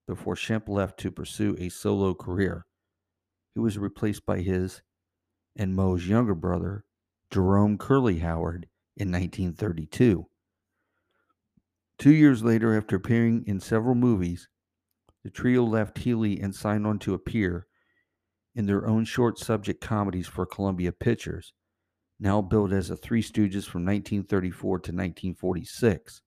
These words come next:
Moe, Larry, and Curly produced over ninety short films for Columbia. It was during this period that the three were at their peak popularity. Now, they say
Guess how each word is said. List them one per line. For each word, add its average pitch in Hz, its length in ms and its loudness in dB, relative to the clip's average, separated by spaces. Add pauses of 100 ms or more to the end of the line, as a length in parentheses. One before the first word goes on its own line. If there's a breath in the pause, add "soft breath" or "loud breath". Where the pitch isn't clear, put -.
(1120)
Moe, 120 360 6
Larry, 113 420 4
and 101 160 -2
Curly 117 340 2
produced 101 460 -2
over 92 180 -2
ninety 104 300 0
short 123 320 -2
films 101 320 -2
for - 180 -4
Columbia. 87 640 -2 (920)
It 107 80 -2
was 101 140 0
during 131 280 4
this 131 180 0
period 120 520 0
that 98 180 0
the 87 100 -6
three 113 280 0
were 104 320 0
at 92 160 -6
their 101 140 -8
peak - 500 -2 (180)
popularity. 101 800 2 (560 soft breath)
Now, 113 460 2 (880)
they 120 180 2
say 156 500 6